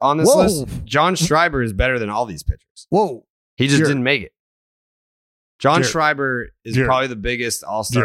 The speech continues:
Speaker 2: Jared.
Speaker 1: game snub going. Let's see. Let's
Speaker 2: Jared.
Speaker 1: go through John Schreiber's numbers here.
Speaker 2: I don't know why you automatically jump to that.
Speaker 1: That's
Speaker 2: I
Speaker 1: John
Speaker 2: don't know. You're getting
Speaker 1: Schreiber.
Speaker 2: awfully
Speaker 1: John
Speaker 2: defensive
Speaker 1: Schreiber, twenty-nine innings.
Speaker 2: for no reason.
Speaker 1: Twenty-nine innings,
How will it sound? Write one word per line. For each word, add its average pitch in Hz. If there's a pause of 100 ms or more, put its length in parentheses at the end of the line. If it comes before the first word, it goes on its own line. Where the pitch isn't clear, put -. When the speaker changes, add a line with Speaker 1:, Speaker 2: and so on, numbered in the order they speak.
Speaker 2:
Jared. 92
Speaker 1:
game 95
snub 95
going. 80
Let's 85
see. 87
Let's 107
Speaker 2:
Jared. 101
Speaker 1:
go 110
through 110
John 98
Schreiber's 85
numbers 76
here. 55
Speaker 2:
I 165
don't 208
know 180
why 160
you 143
automatically 151
jump 127
to 120
that. 104
Speaker 1:
That's -
Speaker 2:
I 92
Speaker 1:
John 131
Speaker 2:
don't 156
know. 147
You're 131
getting 110
Speaker 1:
Schreiber. 92
Speaker 2:
awfully 190
Speaker 1:
John 143 (120)
Speaker 2:
defensive 127
Speaker 1:
Schreiber, 127
twenty-nine 160
innings. 117
Speaker 2:
for 120
no 123
reason. 139
Speaker 1:
Twenty-nine 170
innings, 117